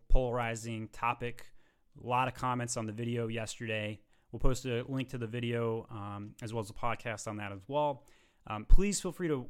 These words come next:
to, to weigh in and, and, and give me your thoughts on what you think about this in the comments section. Do you think that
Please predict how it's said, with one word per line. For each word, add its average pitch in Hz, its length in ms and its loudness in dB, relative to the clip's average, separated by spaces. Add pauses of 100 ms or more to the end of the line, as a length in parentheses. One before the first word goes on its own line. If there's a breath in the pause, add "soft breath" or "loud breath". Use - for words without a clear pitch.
(140)
to, 117 280 -2
to - 180 -8
weigh 139 180 0
in 143 80 0
and, 120 240 -2
and, 117 380 -6
and 113 180 -6 (260)
give 147 120 -2
me 156 80 2
your 143 80 0
thoughts 131 360 -2
on 117 200 -2
what 127 140 -4
you 160 180 -2
think 123 260 -4
about 98 300 -8
this 110 340 -6 (400 soft breath)
in 113 80 -6
the 110 80 -4
comments 117 320 -2
section. 117 320 -2
Do 113 80 -6
you 143 140 0
think 147 360 -4
that 120 300 -2